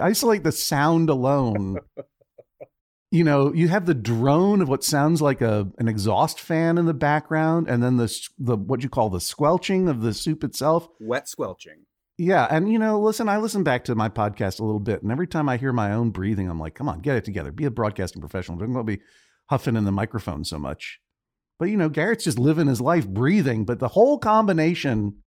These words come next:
Speaker 1: totally feels like something like, "Oh, uh, this is a transition to the serial killer's basement."
Speaker 2: Yes.
Speaker 1: And he's making himself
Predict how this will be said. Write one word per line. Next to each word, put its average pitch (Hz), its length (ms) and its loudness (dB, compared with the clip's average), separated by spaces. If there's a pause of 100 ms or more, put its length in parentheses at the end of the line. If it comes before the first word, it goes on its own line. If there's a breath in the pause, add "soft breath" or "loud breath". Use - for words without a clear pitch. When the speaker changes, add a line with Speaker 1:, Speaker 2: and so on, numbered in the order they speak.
(120)
Speaker 1:
totally 233 360 4
feels 160 300 2
like 139 220 2
something 135 280 2
like, 127 260 0
"Oh, 123 420 4
uh, 110 220 2
this 131 160 -2
is 170 100 -4
a 156 60 -2
transition 127 640 0
to 123 120 -2
the 95 120 -2
serial 113 300 0
killer's 101 340 0
basement." 78 540 -10
Speaker 2:
Yes. 101 200 -14
Speaker 1:
And 104 120 -4
he's 101 120 -2
making 104 320 -2
himself 90 580 -6